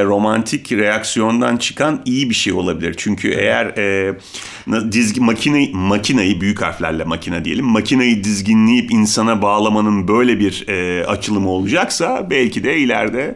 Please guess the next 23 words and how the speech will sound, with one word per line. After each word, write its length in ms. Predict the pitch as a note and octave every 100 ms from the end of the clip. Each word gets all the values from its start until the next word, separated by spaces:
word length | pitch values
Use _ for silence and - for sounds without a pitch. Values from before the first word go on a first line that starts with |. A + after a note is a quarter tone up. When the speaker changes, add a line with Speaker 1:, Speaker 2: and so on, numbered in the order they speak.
| -
Speaker 2:
Tabii. 220 | E3 A#2+
Mesela 420 | C3+ C3 C#3 C3 C3
Speaker 1:
iyi. 100 | D3
Speaker 2:
benim 180 | C#3
aklıma 440 | B2+ C3 D3+ D#3 C3+
şey 200 | D3+ C#3
geliyor. 340 | G#2 F#2+ G2+
Ben 280 | G#2+ G#2+ B2+
biraz 280 | A2 G#2 -
bu 100 | A2
aralar 260 | G#2+ A2
müzikle 540 | G#2 G2+ - - F#2 G2
alakalıyım. 520 | F#2 F2 - G#2+ C3 G#2+
Speaker 1:
Evet. 140 | F#2 E2 - -
Speaker 2:
E, 60 | G#2 G#2 G#2 G2+ G2+ G#2 G#2 G#2+ - C#3
live 220 | C#3 D#3 D#3
coding 300 | B2+ B2+ B2
denen 220 | C3 E3+
bir 60 | -
şey 160 | - G#2
var. 120 | - - - - _ -
Live 240 | B2+ G3+ A3+
coding'de 680 | D#3 B2 A#2+ A2 A3 D4